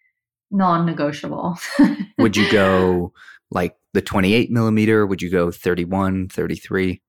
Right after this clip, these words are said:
Speaker 1: Well, Alan and I are selling one that is twenty-five millimeters. <laughs>
Speaker 2: Love it.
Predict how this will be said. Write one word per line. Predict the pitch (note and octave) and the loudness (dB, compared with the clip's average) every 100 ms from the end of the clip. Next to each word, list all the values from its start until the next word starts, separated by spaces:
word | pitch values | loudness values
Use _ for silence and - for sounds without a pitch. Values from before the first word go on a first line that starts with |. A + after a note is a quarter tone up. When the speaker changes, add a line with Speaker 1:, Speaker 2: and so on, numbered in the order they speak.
| _ _ _ _ _ _ _ - | _ _ _ _ _ _ _ -4
Speaker 1:
Well, | A3 A3 | 0 2
Alan | G3+ G#3 A3+ | 2 0 0
and | A#3+ A#3 | 0 0
I | G#3+ | -2
are | G#3 | -4
selling | G#3 F#3 F#3 F#3 F3+ | -4 -2 -2 -2 -2
one | F3+ E3+ | -2 0
that | E3+ E3+ | 0 -2
is | - D#3 | -4 -8
twenty-five | - F3 D#3+ D#3 D#3 D#3 D#3 | -8 -6 -6 -4 -2 -2 -2
millimeters. | F3 F#3+ G3 G3+ G#3 G#3+ - | -4 -2 -2 -2 -4 -6 -4
<laughs> | A3+ A3 - - _ - | -2 -2 -4 -18 _ -4
Speaker 2:
Love | C4 - A#3 C#4+ D4 D4 D4 D4+ - F2+ E2 | -4 -2 -2 -2 -4 -8 -8 -6 -4 0 0
it. | F2 | -2